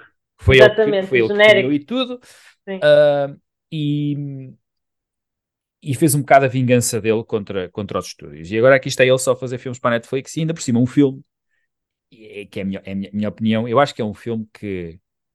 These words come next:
Speaker 1: se ele fosse feito para cinema, era um filme que tinha, tinha todo o potencial para ter um bom negócio. Prime-, primeiro porque é uma
Speaker 2: Uhum.
Speaker 1: premissa relativamente simples, é um filme, é um filme que acho que é bastante acessível, ah, se quisermos, ah, simplesmente vê-lo como uma, uma história linear.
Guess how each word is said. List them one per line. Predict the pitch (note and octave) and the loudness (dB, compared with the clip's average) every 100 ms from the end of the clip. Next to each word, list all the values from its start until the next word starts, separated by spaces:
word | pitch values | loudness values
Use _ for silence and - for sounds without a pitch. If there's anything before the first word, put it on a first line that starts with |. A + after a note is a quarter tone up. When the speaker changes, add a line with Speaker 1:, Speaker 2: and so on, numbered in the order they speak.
| _ | _
Speaker 1:
se | - - F#3 | -6 2 2
ele | |
fosse | E3+ D3 C#3 - | 2 0 -2 -2
feito | B2+ - | -4 -4
para | A2+ | -8
cinema, | - G#2 G#2 G2+ F#2+ - | -6 -4 -4 -4 -6 -6
era | G#2+ | -8
um | G#2 | -8
filme | - G#2 | -8 -10
que | - | -8
tinha, | G2+ F#2+ F#2 - _ | -4 -4 -4 -10 _
tinha | B2 | -2
todo | A2 C3+ | 0 -2
o | A#2+ | -2
potencial | - G#2 G#2+ G2+ | -6 -4 -2 -2
para | G#2 F#2+ | 0 0
ter | F2+ G#2+ | -2 -6
um | G2 | -6
bom | F2+ F#2+ | -6 -8
negócio. | E2+ D#2 - - _ _ | -8 -14 -18 -20 _ _
Prime-, | - A#2+ | -6 -6
primeiro | B2+ D3 B2 | -4 -4 -2
porque | - | -2
é | |
uma | A#2 | -2
Speaker 2:
Uhum. | F#3+ | 0
Speaker 1:
premissa | - E3+ G#2+ | -2 -4 -6
relativamente | F#2+ G2+ F2+ F2+ | -8 -8 -8 -6
simples, | - D#3+ A2 | -8 -8 -4
é | |
um | F#2+ | -4
filme, | - G2 - | -2 -4 -4
é | C3 | -8
um | |
filme | B2 C3 G#2+ | -2 -2 0
que | |
acho | A2 - | -4 -4
que | |
é | G2 | -8
bastante | G2+ - A2+ A#2+ | -6 -6 -4 -4
acessível, | - B2 F#2+ F#2 F#2+ _ _ _ _ _ _ _ _ - | -2 -2 -4 -6 -12 _ _ _ _ _ _ _ _ -10
ah, | F2+ D#2+ | -8 -4
se | - | -4
quisermos, | G#2+ G#2 G#2 G2 F#2+ | -2 0 2 0 2
ah, | F#2+ F2+ F2 - | 2 2 -2 -6
simplesmente | - G2 F2 G#2+ F2+ - | -10 -10 -6 -6 -6 -4
vê-lo | G#2 F#2 | -2 -2
como | - E2+ E2+ | -2 -8 -8
uma, | D#2+ D#2+ D#2+ - | -8 -10 -10 -8
uma | G2 | -4
história | F#2+ - G#2 F#2+ E2+ E2 D2+ - | -4 0 2 2 2 -2 -4 -6
linear. | F2+ G2+ G2 G2 G#2 D3+ | -4 -2 0 4 4 2